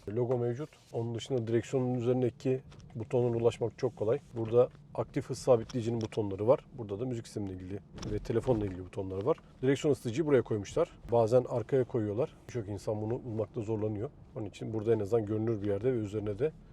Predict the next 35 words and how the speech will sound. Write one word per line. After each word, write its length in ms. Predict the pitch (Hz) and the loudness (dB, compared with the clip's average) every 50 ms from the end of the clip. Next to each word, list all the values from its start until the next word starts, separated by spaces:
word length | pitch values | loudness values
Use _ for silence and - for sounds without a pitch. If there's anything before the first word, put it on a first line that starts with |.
| - - - - - | -20 -20 -20 -14 -8
direksiyon 320 | 113 110 101 - - 120 | -6 -6 -6 -4 -6 -8
ısıtma 220 | 101 - - 120 110 | -8 -8 -8 -6 -6
logosunu 420 | 107 101 98 98 - - 107 90 | -4 -4 -6 -8 -8 -8 -8 -4
koymuşlar. 400 | - 107 98 98 90 - 156 151 | -4 -4 -4 -4 -6 -6 -6 -6
Çok 280 | - - - 113 - - | -6 -8 -10 -8 -4 -2
rahat 140 | - 135 - - - - - 127 | -2 -2 -2 -6 -20 -16 -12 -10
elinize 260 | 107 101 92 90 98 | -8 -8 -8 -8 -8
oturuyor. 360 | 92 - - - 104 - - - - - - - - | -10 -10 -10 -6 -6 -6 -6 -6 -12 -20 -16 -4 2
Aynı 160 | 131 135 131 | 4 4 4
şekilde 260 | - 139 123 139 143 | 4 0 -4 -2 -2
koltuklar 440 | 139 - 143 127 - - - 160 135 | -2 0 -2 -4 -2 2 4 6 6
da 40 | 113 | 6
ısıtmalı. 340 | 101 - - - 110 120 - - | 2 -4 -4 -4 -4 -2 -2 0
Onları 340 | 147 127 123 113 107 101 101 | 0 0 0 0 0 0 0
da 80 | 165 180 - - - - - | 0 -2 -2 -4 -14 -16 -12
buradaki 560 | - 120 123 107 101 101 - - - 151 156 - - - - - - | -6 -6 -6 -4 -4 -8 -8 -6 -6 -6 -6 -8 -12 -18 -20 -18 -8
menüden 420 | - 127 123 120 110 101 101 98 - - - - - - - | 0 2 2 2 2 0 -4 -6 -6 -10 -16 -20 -20 -14 -14
yapabiliyorsunuz. 760 | 120 104 110 101 95 95 98 98 - - 160 190 - - - - - - | -12 -10 -10 -10 -10 -10 -10 -12 -12 -10 -12 -12 -12 -14 -20 -20 -8 2
Aynı 160 | - 147 151 139 | 4 6 6 6
şekilde 400 | - 135 110 120 117 117 113 117 | 4 0 0 2 2 2 6 8
daha 120 | 131 127 | 8 8
önce 260 | 127 127 120 131 135 135 135 135 123 | 8 6 4 2 0 0 -2 -4 -2
birçok 320 | 135 143 - - 131 113 - - - | -2 -2 0 0 0 -2 -2 -4 -8
B 180 | 139 120 120 120 | 0 4 4 6
M 80 | 120 120 | 6 4
W 60 | 120 - | 2 2
kullanırken 480 | - 131 123 117 113 98 - - 190 185 - - - - - - - - | 0 0 2 2 2 0 0 0 -2 -2 -2 -12 -20 -20 -20 -20 -10 -4
buradaki 280 | 127 127 117 - - 143 | -2 -2 -2 0 -2 -4
iDrive 500 | - - 139 131 123 113 117 117 110 110 - - - - - - - - | 2 4 4 4 6 8 8 8 8 6 0 -16 -20 -20 -20 -20 -12 -8
özelliğinden 480 | 135 107 110 117 113 117 117 110 110 104 | -4 0 2 2 2 2 -2 -2 -2 -4
bahsetmiştik. 540 | 101 - - 107 - - - - - 196 - - - | -4 -6 -8 -16 -16 -16 -20 -16 -16 -18 -16 -12 -8
Buna 300 | 123 139 147 147 151 - - - - | -6 -2 0 0 0 -2 -4 -8 -4
alışmak 420 | - 143 143 135 - 165 147 - | 0 0 0 0 2 0 0 2
çok 180 | - - 123 - | 2 0 0 4
kolay. 200 | - 117 127 170 | 6 6 6 6